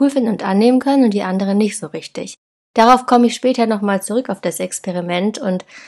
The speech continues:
jetzt erzähle ich dir so ein bisschen, was ich im Unterricht auch mit den Schülern besprochen habe, worum es da überhaupt ging. Und zwar haben wir über einen ganz konkreten Schlüsselsatz gesprochen. Und dieser Satz lautet, „Haltung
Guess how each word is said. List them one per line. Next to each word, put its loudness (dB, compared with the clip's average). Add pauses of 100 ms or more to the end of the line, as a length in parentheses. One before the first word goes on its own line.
(220)
jetzt 2
erzähle 2
ich 2
dir -2
so 0
ein 0
bisschen, 0
was -4
ich -8
im -6
Unterricht -4
auch -10
mit -4
den -6
Schülern -4
besprochen -6
habe, -10
worum -2
es -6
da -6
überhaupt -6 (120)
ging. 0 (880)
Und 0
zwar 0
haben 0
wir 4
über -2
einen -2
ganz 0
konkreten -4
Schlüsselsatz -4
gesprochen. -10 (220)
Und -2
dieser 2
Satz -2
lautet, 0 (220)
„Haltung -4